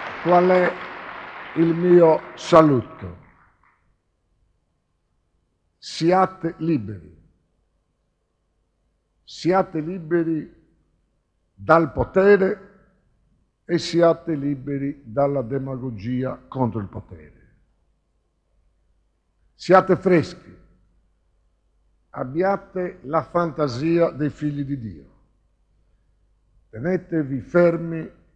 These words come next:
nella libertà, nel servizio dell'uomo, nel servizio della pace, nel servizio della Chiesa e nel servizio della comunità temporale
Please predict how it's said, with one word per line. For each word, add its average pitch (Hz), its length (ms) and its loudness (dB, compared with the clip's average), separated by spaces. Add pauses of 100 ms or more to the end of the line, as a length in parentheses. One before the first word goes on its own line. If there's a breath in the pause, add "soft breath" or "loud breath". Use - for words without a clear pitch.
(920)
nella 113 280 -8
libertà, 139 680 -6 (880)
nel 131 220 -4
servizio 117 520 -10
dell'uomo, 165 800 2 (640)
nel 143 260 -2
servizio 120 520 -8
della 127 180 -14
pace, 160 720 -14 (600)
nel 170 220 -10
servizio 131 540 -8
della 123 220 -8
Chiesa 160 640 -8 (600)
e 156 120 2
nel 156 200 -4
servizio 135 800 -8
della 139 260 -4
comunità 127 540 -6
temporale 127 960 -8